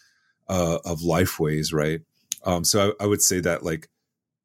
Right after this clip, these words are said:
you, you have to include culture and, and, like, language, you know, language is tied,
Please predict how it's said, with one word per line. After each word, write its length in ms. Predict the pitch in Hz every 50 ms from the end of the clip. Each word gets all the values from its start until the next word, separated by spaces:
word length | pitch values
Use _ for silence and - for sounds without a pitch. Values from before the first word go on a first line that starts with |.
| _ -
you, 280 | - 104 101 107 110 -
you 200 | - 117 104 95
have 420 | - - - - 98 110 131 - -
to 160 | - 87 80
include 600 | 80 82 80 - - 82 80 78 78 76 - _
culture 460 | - - - 80 78 - - 78 76 76
and, 240 | 73 80 85 87 - -
and, 220 | 95 90 85 85
like, 180 | 82 82 82 - 76
language, 560 | - 107 92 104 127 135 107 85 78 78 -
you 80 | - 85
know, 160 | 80 80 80
language 440 | 82 82 87 95 98 98 98 95 87
is 140 | 90 85 -
tied, 440 | - - - 85 85 87 87 85